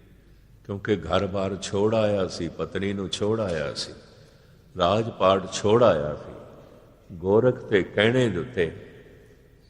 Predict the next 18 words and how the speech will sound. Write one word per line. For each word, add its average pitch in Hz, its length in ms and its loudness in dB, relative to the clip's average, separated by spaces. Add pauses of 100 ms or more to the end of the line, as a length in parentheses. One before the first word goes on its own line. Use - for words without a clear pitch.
(520)
ਜਦ 101 200 -2
ਪਹਿਲੀ 123 520 4
ਦਫਾ 80 340 -4 (1120)
ਭਿਕਸ਼ਾ 131 480 2
ਮੰਗਣ 95 460 2
ਲਈ 90 200 2
ਗਿਆ, 98 280 4 (1700)
ਉਸ 165 200 4
ਸ਼ਹਿਰ 127 440 8
ਦੇ 101 200 4
ਚ 92 120 -8
ਜਿਸ 98 300 -2
ਸ਼ਹਿਰ 104 400 2
ਦਾ 82 160 0
ਇਹ 80 140 0
ਰਾਜਾ 82 440 -4
ਸੀ, - 180 -10 (3250)
ਭੇਜੇ 101 580 -2